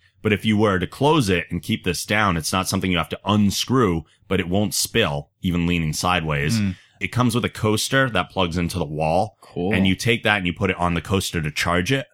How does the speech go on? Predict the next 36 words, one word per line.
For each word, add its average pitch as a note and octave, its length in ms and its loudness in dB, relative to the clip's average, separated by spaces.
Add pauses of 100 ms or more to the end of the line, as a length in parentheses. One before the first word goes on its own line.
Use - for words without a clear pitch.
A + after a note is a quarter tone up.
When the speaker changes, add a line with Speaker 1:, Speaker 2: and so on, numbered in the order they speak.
(120)
Speaker 1:
It E2+ 140 -6
charges E2 340 0
through G2 140 0
the D#2+ 80 -2
base E2 480 -2
of D#2+ 120 -4
the B2+ 60 0
Speaker 2:
Mm-hmm. A2+ 100 0
Speaker 1:
cup. A2 260 0 (140)
Speaker 2:
Yep. A2+ 220 0 (280)
Speaker 1:
It's G2+ 180 0
not A#2+ 260 4
dishwasher F2 460 0
safe, C#2+ 280 -4
so - 100 -6
don't F2+ 160 2
do A2 100 0
that. D#2 280 0
Speaker 3:
<laughs> - 20 -12
That A#2+ 440 2
Speaker 1:
But G#2 140 4
Speaker 3:
was G2+ 100 2
Speaker 1:
you G#2 60 4
Speaker 3:
one G2+ 80 2
of G2+ 60 2
my G#2+ 120 4
Speaker 1:
can G2 180 2
just F#2+ 260 2
Speaker 3:
questions. F2 120 -6
Speaker 1:
wash E2 540 0 (220)
the F2+ 80 0
Speaker 2:
Yeah. A#2+ 140 4
Speaker 1:
inside D#2+ 380 -2
of D#2+ 220 0
it. D2+ 260 -2
Speaker 2:
Oh, C#3 160 2